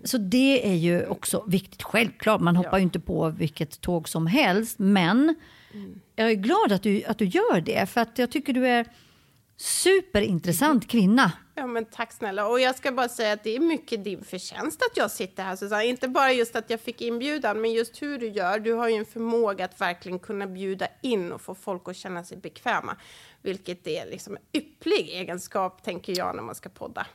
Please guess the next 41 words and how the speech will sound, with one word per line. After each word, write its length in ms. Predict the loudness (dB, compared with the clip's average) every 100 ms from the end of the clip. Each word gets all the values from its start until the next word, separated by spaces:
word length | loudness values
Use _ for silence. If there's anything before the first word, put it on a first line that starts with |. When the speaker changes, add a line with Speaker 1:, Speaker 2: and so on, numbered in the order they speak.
| _ -2
Speaker 1:
Ja, 400 | 2 4 2 0
vad 100 | -2
s-, 140 | -4 -8 -4
tack 240 | 0 0 0
så 160 | 4
mycket. 280 | 6 6 4
Jag, 240 | 2 2 2
jag 200 | 2 4
vet 260 | 2 2
inte, 220 | 0 0
men 160 | 0 0
jag, 200 | 0 2
jag 140 | 0 0
tycker 240 | -4 -2
bara, 360 | 2 4 4 4
jag, 320 | 4 2 0 -4 -20 -6 2
jag 100 | 4
gillar, 600 | 6 6 6 6 4 2
eller 260 | 2 2
jag 80 | 2 4
vill 240 | 4 2
att 100 | 0
det 60 | -2
ska 140 | 0
vara 340 | 4 4 4 4
inkluderande. 920 | 4 4 4 0 2 4 4 2 2
Du 40 | 0
ska, 200 | 0 0
man 140 | 0
ska 100 | 0
Speaker 2:
Mm. 80 | 0
Speaker 1:
känna 260 | 2 0
sig 160 | 0 0
hemma, 540 | 2 2 2 4 2 0 -10 -14 -6
man 120 | -4
ska 60 | -2
Speaker 2:
Mm. 60 |
Speaker 1:
känna 300 | 0 0 0
att 80 | 0
ingen 320 | 2 4 4 2
vill 240 | 0